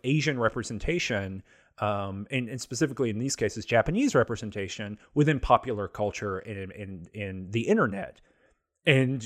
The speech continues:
you know, <laughs> I, I, I don't wanna summon it up to twenty twenty-one too much, but th-, this is the exact same cr-, critique being levied,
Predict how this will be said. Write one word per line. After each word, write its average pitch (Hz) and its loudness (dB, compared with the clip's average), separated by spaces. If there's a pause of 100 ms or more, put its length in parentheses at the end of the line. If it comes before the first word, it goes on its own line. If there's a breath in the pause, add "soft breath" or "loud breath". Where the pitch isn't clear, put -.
you 127 4
know, 135 10
<laughs> - 4
I, 175 4 (240 loud breath)
I, 175 0 (200)
I 147 6
don't 151 8
wanna 139 8
summon 165 6
it 143 6
up 143 6
to 147 4
twenty 139 2
twenty-one 151 2
too 139 4
much, 143 0
but 165 2
th-, - -12
this 160 8
is 160 0
the 139 4
exact 120 -2
same 143 -2
cr-, 202 -2
critique 156 -2
being 113 -2
levied, 110 0